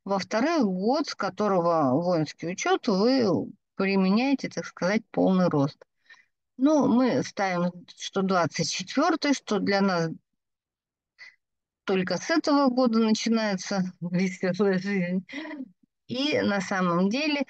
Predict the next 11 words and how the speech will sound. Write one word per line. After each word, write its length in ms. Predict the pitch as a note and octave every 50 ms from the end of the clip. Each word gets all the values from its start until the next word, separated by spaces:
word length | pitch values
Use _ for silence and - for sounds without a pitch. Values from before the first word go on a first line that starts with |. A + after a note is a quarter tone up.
| - - -
что 440 | - - - - - G#3+ G3+ E3 -
именно 500 | - - G3 G3 G3 F#3+ F3+ F3 E3 E3
с 120 | - -
этого 340 | F3 D3+ - - D#3 D#3+ E3+
года 400 | - - - F4+ F#4 D4+ C#4 G#3+
у 100 | D#3+ F3
нас 280 | F#3 G#3 A#3 B3 A#3+ G#3
будут 480 | F#3 F#3 G3+ A3 G3+ F#3+ F3+ F3 E3+
действовать 580 | - F#3+ G#3+ A3+ A#3+ - - F3+ F#3 F3 - -
эти 180 | F3+ F#3 -
документы. 760 | E3+ - F#3 F#3 - F#3 F#3 F#3 F3 D3+ C#3 C3 - A#2+ A2+